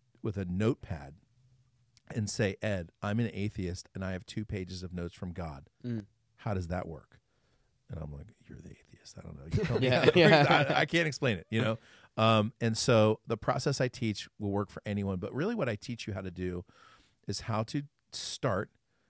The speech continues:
Speaker 1: and journal a conversation with God. And if you feel like you have a purpose that you want to accomplish, or you feel like you have a mission, or you're not sure who you are, or you wanna maybe heal some of your past. Like, a lot of people that I know have had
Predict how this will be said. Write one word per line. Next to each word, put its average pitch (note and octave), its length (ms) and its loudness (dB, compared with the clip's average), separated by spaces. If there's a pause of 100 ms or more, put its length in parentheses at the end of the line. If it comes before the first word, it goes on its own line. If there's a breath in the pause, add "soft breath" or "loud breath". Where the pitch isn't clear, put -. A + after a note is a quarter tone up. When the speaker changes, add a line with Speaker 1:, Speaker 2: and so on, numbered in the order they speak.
(180)
Speaker 1:
and G2+ 260 -4
journal G2 640 -4 (200)
a G2 60 -8
conversation F#2+ 640 -6
with E2+ 140 -12
God. D2 380 -14
And F#2+ 120 -6
if F#2+ 140 -10
you G#2+ 140 -2
feel A2 320 -4
like F#2 360 -6 (720)
you G#2+ 120 -2
have F#2+ 40 -2
a F#2+ 80 -4
purpose - 520 -4
that G2 140 -10
you F#2 120 -8
want F#2 160 -6
to G#2+ 80 -6
accomplish, F2 540 -10
or F#2 60 -8
you F#2 100 -6
feel - 160 -6
like G2 120 -4
you G2+ 120 -2
have E2+ 80 -4
a - 20 -4
mission, G2 380 -4
or F#2 80 -8
you're C#3+ 140 -4
not F3+ 120 -4
sure F3 160 -6
who E3 80 -2
you D#3 240 -2
are, F#3 160 -4
or F#2+ 60 -6
you G#2+ 160 -4
wanna B2 240 -2 (320 soft breath)
maybe A#2 160 -4
heal A#2+ 240 -2
some B2 180 -6
of C3 100 -4
your B2+ 100 -4
past. - 380 -12
Like, G#2 140 -8
a G2+ 60 -10
lot A2+ 180 -4
of C#3+ 60 -6
people C3 240 -6
that A2 120 -2
I G#2 60 -2
know G#2 200 -2
have G2 100 -4
had G#2 220 -6